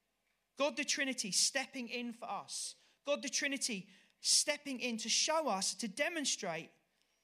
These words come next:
that he was determined to love us, fight for us, bear our sin, and suffer for us. It's only when we consider that that we can fully get our heads around a statement like, "God is love."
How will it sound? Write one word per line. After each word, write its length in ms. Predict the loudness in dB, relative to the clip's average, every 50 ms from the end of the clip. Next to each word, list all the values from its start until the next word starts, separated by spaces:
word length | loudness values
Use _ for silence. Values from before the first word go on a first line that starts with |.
| _ _ _
that 100 | -6 -4
he 100 | -4 -2
was 140 | -4 -4 -4
determined 600 | -6 -6 -6 -6 -4 -4 -4 -4 -4 -4 -6 -6
to 120 | -6 -8 -8
love 360 | -6 -4 -2 -2 -2 -2 -4 -4
us, 460 | -2 -2 0 2 2 2 2 2 -2 -6 _ _ _ _
fight 380 | -20 -2 0 2 2 2 0 -4
for 100 | -10 -6 -4
us, 480 | -4 -4 -4 -4 -6 -4 -4 -6 -8 -10 _ _ _ _ _ _
bear 260 | 0 2 2 2 2
our 200 | 2 2 2 2
sin, 460 | 2 2 2 0 -2 -2 -4 -4 -8 -10 -14 -20 _ _ _ _ _ _ _ _ _
and 100 | -8 -4
suffer 360 | -2 -2 -2 -2 -6 -8 -12 -18
for 180 | -14 -14 -14 -14 -14 -14
us. 300 | -12 -10 -8 -8 -8 -10 -12 _ _ _ _ _ _ _ _ _ _ _ _ _ _ _ _ _ _ _ -10 -6
It's 160 | -4 -4 -2 -2 -2
only 140 | -4 -4 -4
when 160 | -4 -4 -4
we 80 | -4
consider 520 | -8 -6 -8 -8 -6 -6 -6 -6 -6 -6 -6
that 300 | -6 -6 -6 -8 -10 -12 _ _ _ _ -20 _ _ _ _ _ _ _ _ _ _ _ -12 -10
that 80 | -8 -6
we 80 | -6
can 160 | -4 -4 -4 -4
fully 240 | -2 -4 -4 -4
get 120 | -6 -6 -6
our 120 | -6 -6
heads 260 | -6 -8 -10 -10 -10 -12
around 140 | -12 -12 -10
a 60 | -12
statement 400 | -10 -10 -10 -12 -12 -16 -18 -16
like, 180 | -16 -16 -14
"God 240 | _ -14 -14 -14 -14
is 140 | -16 -16 -12
love." 240 | -12 -12 -12 -12